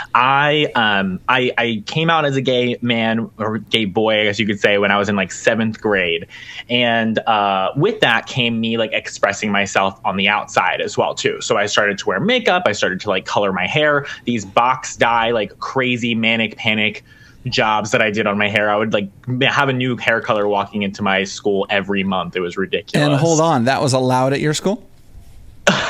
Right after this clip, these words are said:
Speaker 1: It was allowed in my school. Yeah, I went to public school,
Speaker 2: Mm-hmm.
Speaker 1: and luckily, luckily, you know, I grew up in the, that era where it was a little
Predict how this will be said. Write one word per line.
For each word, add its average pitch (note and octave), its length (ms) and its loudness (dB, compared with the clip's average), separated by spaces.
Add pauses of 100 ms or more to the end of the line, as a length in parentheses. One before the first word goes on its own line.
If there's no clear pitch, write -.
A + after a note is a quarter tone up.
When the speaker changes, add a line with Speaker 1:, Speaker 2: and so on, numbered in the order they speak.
(800)
Speaker 1:
It F3+ 160 0
was E3+ 280 2
allowed A#3 320 2
in D#3+ 100 0
my C3 160 2
school. A#2+ 320 -4
Yeah, G#2 160 0
I G2+ 40 0
went C#3 140 -2
to - 40 -12
public F3+ 240 0
school, F3 400 -2
Speaker 2:
Mm-hmm. B2 320 -4
Speaker 1:
and B2+ 200 0
luckily, C#3+ 640 0
luckily, A2 400 0
you G#2 100 -2
know, G#2 140 2
I G2+ 100 0
grew A2+ 320 -2
up G#2 240 0
in A2 240 0
the, G#2+ 240 0
that G#2+ 300 0
era A2 260 2
where G#2+ 140 2
it G#2 60 2
was G#2+ 120 -2
a G#2 80 0
little C3 800 2